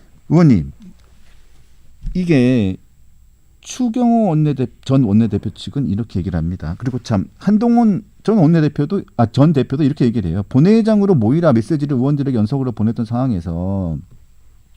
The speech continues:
상황에서 여러 가지 혼선이 있긴 있었지만, 이 추경호 대표가, 어,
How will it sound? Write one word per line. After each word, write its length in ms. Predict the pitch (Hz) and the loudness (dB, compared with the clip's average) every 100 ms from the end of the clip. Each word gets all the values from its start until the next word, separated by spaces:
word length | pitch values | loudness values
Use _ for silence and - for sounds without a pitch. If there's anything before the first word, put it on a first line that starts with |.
| - - | -20 -20
상황에서 800 | - 131 113 87 80 120 98 76 - - - - - | -6 -2 -2 -4 -6 -8 -8 -10 -16 -20 -20 -20 -10
여러 220 | 104 139 | -6 -4
가지 220 | 143 117 | -4 -6
혼선이 380 | 120 165 160 165 | -8 -8 -6 -4
있긴 200 | 123 - | -4 -4
있었지만, 880 | 110 82 120 - 80 104 107 85 73 - - - - - - | -6 -6 -10 -12 -8 -4 -4 -4 -6 -12 -20 -20 -20 -20 -12
이 380 | 117 117 113 110 - _ - | -4 -2 0 -2 -6 _ -18
추경호 1600 | - - 247 233 196 - _ - _ - - - 156 160 143 - - _ _ _ | -12 -6 -4 -2 -4 -8 _ -20 _ -20 -14 -2 0 0 -2 -4 -10 _ _ _
대표가, 640 | 135 - 135 107 156 202 - _ _ | -6 -4 -6 -4 -4 -6 -10 _ _
어, 540 | - 110 98 98 92 | -12 -10 -8 -8 -10